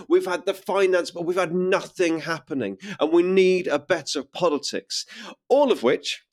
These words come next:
is why you should pre-order my book. <laughs> Politics But Better,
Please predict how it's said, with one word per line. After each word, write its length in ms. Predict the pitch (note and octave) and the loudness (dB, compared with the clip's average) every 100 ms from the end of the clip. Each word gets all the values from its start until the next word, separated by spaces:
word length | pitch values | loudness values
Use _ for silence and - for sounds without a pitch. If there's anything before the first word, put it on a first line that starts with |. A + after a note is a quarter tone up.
| _ | _
is 180 | C#3+ D3+ | -2 0
why 240 | D#3+ F3 D#3+ | 2 4 2
you 220 | D3+ G3+ | 0 -4
should 240 | E3+ D3 | -4 -8
pre-order 400 | - G#3+ G#3+ F#3 | 0 4 6 4
my 160 | E3 D3+ | 4 4
book. 360 | C#3+ C#3 - - | 4 2 0 -12
<laughs> 60 | - G3+ - - _ _ _ - F#3+ | -16 -18 -16 -18 _ _ _ 0 2
Politics 460 | G#3 G3+ F3+ D3+ | 0 -2 -4 -4
But 260 | C#3 E3 - | -2 -4 0
Better, 440 | D#3+ D#3 C#3 A2+ | -2 -2 -4 -4